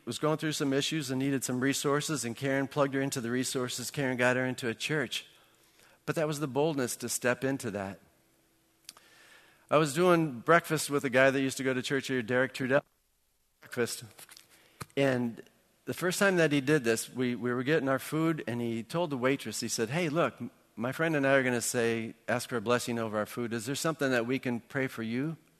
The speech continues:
for?" And I'm like, "Holy cow. Wow,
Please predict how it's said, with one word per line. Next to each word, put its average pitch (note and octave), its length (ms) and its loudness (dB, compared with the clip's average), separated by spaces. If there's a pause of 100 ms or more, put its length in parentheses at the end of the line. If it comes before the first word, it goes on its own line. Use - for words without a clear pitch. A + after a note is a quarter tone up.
(140)
for?" D#3 340 -6 (920)
And B2+ 140 2
I'm B2+ 140 0
like, A2+ 160 0 (340)
"Holy C3+ 300 0
cow. A#2+ 400 0 (840)
Wow, B2 500 2